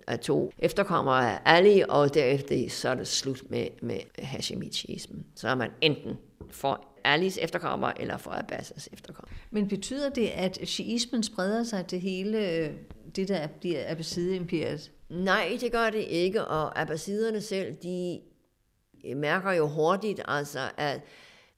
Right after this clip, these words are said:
Speaker 1: at det kan ikke nytte noget at være shiitisk i den forstand, at man siger, at de første kalifer var illegitime.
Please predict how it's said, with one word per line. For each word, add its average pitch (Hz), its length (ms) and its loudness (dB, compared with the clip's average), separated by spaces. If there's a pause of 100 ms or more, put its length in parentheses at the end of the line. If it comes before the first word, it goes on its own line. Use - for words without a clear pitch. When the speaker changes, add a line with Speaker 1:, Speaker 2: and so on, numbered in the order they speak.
(100)
Speaker 1:
at 156 120 -4
det 165 100 2
kan 170 140 6
ikke 233 240 6
nytte 214 280 6
noget 190 220 4
at 160 120 0
være 156 180 6
shiitisk 185 720 -2
i 160 60 0
den 160 300 -2
forstand, 147 540 -2
at 160 120 -2
man 147 160 0
siger, 151 280 0
at - 140 -8
de 156 80 -8
første 139 380 -2
kalifer 135 420 -4
var 131 340 -4 (220)
illegitime. - 640 -6